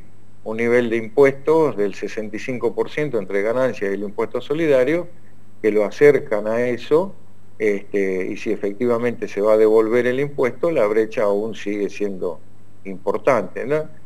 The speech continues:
No debería existir el blue si la economía funcionara como, como corresponde, pero bueno, son mercados que están alerta en función de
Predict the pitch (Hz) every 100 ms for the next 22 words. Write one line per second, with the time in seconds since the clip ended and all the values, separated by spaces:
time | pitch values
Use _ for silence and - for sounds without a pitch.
0 | - 147 180 190 170 170 196 180 123 -
1 | 107 - 131 123 117 123 139 151 151 127
2 | 117 107 110 107 117 120 110 110 98 104
3 | 107 107 101 - 92 90 80 - - 101
4 | 92 92 82 - 147 123 98 90 - -
5 | - - - 120 127 110 87 - - -
6 | - 127 135 131 123 143 143 143 139 107
7 | - 131 127 135 139 135 135 143 120 101
8 | - 117 - 127 127 117 123 127 127